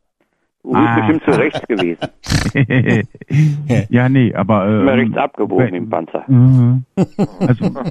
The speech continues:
Speaker 2: wenn man nicht explizit den Kriegsdienst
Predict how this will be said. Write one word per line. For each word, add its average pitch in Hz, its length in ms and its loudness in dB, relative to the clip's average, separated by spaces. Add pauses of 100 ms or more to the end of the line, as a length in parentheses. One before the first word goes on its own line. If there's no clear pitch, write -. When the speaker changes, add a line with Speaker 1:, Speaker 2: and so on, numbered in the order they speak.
(240)
Speaker 2:
wenn 151 140 2
man 165 180 2
nicht 170 220 -2 (1200)
explizit - 800 -6
den 131 220 4
Kriegsdienst 175 640 2